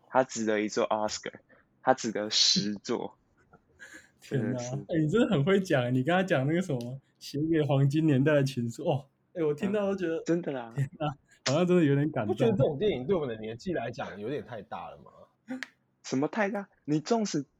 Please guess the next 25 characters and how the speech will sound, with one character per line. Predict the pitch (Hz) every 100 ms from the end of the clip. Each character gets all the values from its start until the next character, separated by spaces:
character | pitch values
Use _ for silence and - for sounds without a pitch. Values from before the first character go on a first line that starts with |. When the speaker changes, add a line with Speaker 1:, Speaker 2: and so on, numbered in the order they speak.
| -
Speaker 1:
不 | 226
懂 | - 143 123
那 | 175
个 | 165
年 | 135 117 135
代， | 160
你 | 127 107
还 | 117
是 | 208 - _ _ -
应 | 170
该 | 175
感 | 175 135 110
受 | 139 143
到 | 147 139 _ _
导 | - 113
演 | 131 120 104
对 | 135
于 | 117
那 | 127
个 |
年 | 117 101
代 | 101
的 | 101 - -
爱 | 110 92
啊。 | 90